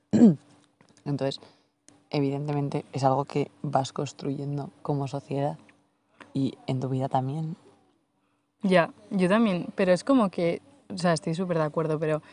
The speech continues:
Speaker 2: si lo piensas bien, en plan, ¿en qué momento ha salido el concepto de, eh, yo qué sé, matar a un animal está mal?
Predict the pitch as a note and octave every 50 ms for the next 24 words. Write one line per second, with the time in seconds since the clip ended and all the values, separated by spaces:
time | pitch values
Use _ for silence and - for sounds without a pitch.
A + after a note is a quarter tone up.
0 | - - _ - - G#3+ F#3 F#3 E3+ F#3 F3+ E3 E3+ A3 A3 G3+ G3+ F#3+ G3 G#3
1 | A3+ - - F3+ F3 F3 E3+ E3+ - - - - - F3 E3+ E3 E3 E3 D3+ -
2 | E3+ E3 F3+ G3 G3+ G3+ F#3+ F3+ F#3 F3+ F3 E3+ E3+ E3+ E3 E3 D#3+ D#3 E3+ E3
3 | D#3 E3+ D#3+ - - E3 D#3+ E3 D#3+ D#3+ D#3 D#3 D3+ - - - _ _ _ _
4 | _ _ - - F3+ F3 E3+ E3+ E3+ E3 E3 D#3+ D#3 E3 D3+ C3+ - - - -
5 | _ _ _ _ - - _ _ _ _ - - - - - - F3 D#3+ D#3+ -
6 | E3+ E3 D#3+ - E3+ F3 G3+ G#3 G3+ F#3+ F#3 F#3 F#3 G3 F3+ D#3 - - D#3+ D#3
7 | D3+ D3 C#3+ C#3 -